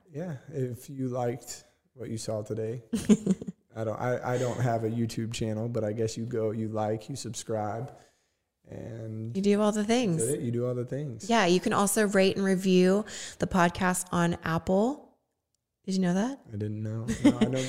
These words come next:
Speaker 1: I
Speaker 2: <laughs> You
Speaker 1: don't
Speaker 2: can
Speaker 1: know any
Speaker 2: share
Speaker 1: of
Speaker 2: it
Speaker 1: these
Speaker 2: with your
Speaker 1: things.
Speaker 2: friends. Did you know that?
Speaker 1: No.
Speaker 2: Okay.
Speaker 1: This is all news to me.
Speaker 2: <laughs> If you guys have any other specific questions or really would just like to know anything else about our relationships or even just, like,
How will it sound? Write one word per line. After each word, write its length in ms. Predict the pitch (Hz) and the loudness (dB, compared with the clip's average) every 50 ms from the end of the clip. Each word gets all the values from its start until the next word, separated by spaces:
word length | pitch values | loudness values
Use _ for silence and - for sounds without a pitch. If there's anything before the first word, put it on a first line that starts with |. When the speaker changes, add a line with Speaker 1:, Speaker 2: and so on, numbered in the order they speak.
| - | 0
Speaker 1:
I 60 | 131 139 | 4 6
Speaker 2:
<laughs> 20 | |
You 0 | |
Speaker 1:
don't 0 | |
Speaker 2:
can 0 | |
Speaker 1:
know 160 | 208 208 226 | 8 8 8
any 60 | 214 | 8
Speaker 2:
share 360 | 196 - - - 190 190 196 202 | 6 6 6 6 8 8 8 8
Speaker 1:
of 60 | - | 6
Speaker 2:
it 20 | |
Speaker 1:
these 60 | 190 208 | 6 6
Speaker 2:
with 40 | 214 | 6
your 100 | 208 202 | 4 4
Speaker 1:
things. 100 | 196 - | 2 2
Speaker 2:
friends. 580 | - 190 180 180 175 185 202 220 240 247 - - - - - - - - - - - - _ _ _ _ _ _ _ _ _ _ _ | 2 2 4 4 4 2 0 0 -2 -4 -6 -8 -10 -14 -16 -16 -16 -18 -20 -20 -20 -20 _ _ _ _ _ _ _ _ _ _ _
Did 80 | - 185 | 0 2
you 80 | 185 | 4
know 140 | 185 180 180 175 | 4 4 4 4
that? 260 | 175 196 247 269 - - _ _ _ - | 2 2 0 -2 -6 -12 _ _ _ -12
Speaker 1:
No. 240 | 120 147 196 196 - - - 196 | -10 -10 -10 -10 -12 -4 0 2
Speaker 2:
Okay. 280 | 208 202 214 190 - | 2 4 4 6 6
Speaker 1:
This 560 | - - - - - - 156 147 156 156 151 | 8 8 6 6 2 0 0 2 2 2 4
is 60 | - - | 4 4
all 160 | - 147 151 | 4 6 4
news 320 | 151 151 151 160 156 156 - | 4 2 2 2 2 0 -2
to 100 | - 147 | -4 -4
me. 300 | 143 160 180 180 165 - | -2 -2 -2 -2 -4 -4
Speaker 2:
<laughs> 400 | - 330 - - - - - 208 - - - 214 - - - - - - - - - - 208 - | -4 -4 -4 -4 -4 -2 -2 -2 -2 -4 -8 -10 -10 -10 -10 -10 -10 -10 -10 -12 -12 -12 -6 0
If 200 | - 226 220 269 | 2 4 4 4
you 100 | 262 254 | 4 4
guys 260 | 285 302 320 320 - | 6 4 4 4 2
have 380 | 269 269 226 214 208 185 208 - - | 0 2 4 4 4 2 0 -4 -4
any 380 | - 202 208 214 220 233 233 - | 0 2 2 4 4 2 2 0
other 460 | - - 180 180 185 180 180 175 175 | 0 0 2 2 2 2 2 2 0
specific 580 | - - - - 185 - - 196 - 175 - - | -2 -2 -4 -4 -2 0 0 0 2 0 0 -2
questions 840 | - - - 180 180 - - - 196 185 180 180 180 180 180 180 - - - - - - - - _ _ | -2 -2 0 0 0 0 2 2 4 4 4 4 4 2 0 -2 -6 -10 -14 -16 -16 -18 -18 -20 _ _
or 420 | - 185 175 180 175 175 180 180 - | 2 4 6 6 6 6 6 6 6
really 300 | - 208 247 294 349 392 | 8 8 8 8 8 8
would 120 | 440 302 | 6 6
just 140 | 226 240 220 | 6 6 4
like 160 | - 196 180 - | 6 4 4 4
to 80 | 214 | 4
know 180 | 196 180 175 170 | 4 6 6 6
anything 400 | - - 175 180 185 190 180 165 | 4 4 4 4 4 4 2 2
else 200 | - 156 165 - | 2 2 0 0
about 220 | 185 180 165 160 - | 0 0 0 2 2
our 80 | - | 4
relationships 640 | 165 160 185 208 - - 226 214 - 214 214 220 - - | 4 4 4 2 2 0 -2 0 0 0 -2 -2 -2 -2
or 140 | - 185 | -2 0
even 280 | - - 208 220 240 247 | 2 2 2 2 2 2
just, 200 | 220 202 - - | 0 -2 -2 -2
like, 240 | - - - - - | -4 -4 -6 -6 -6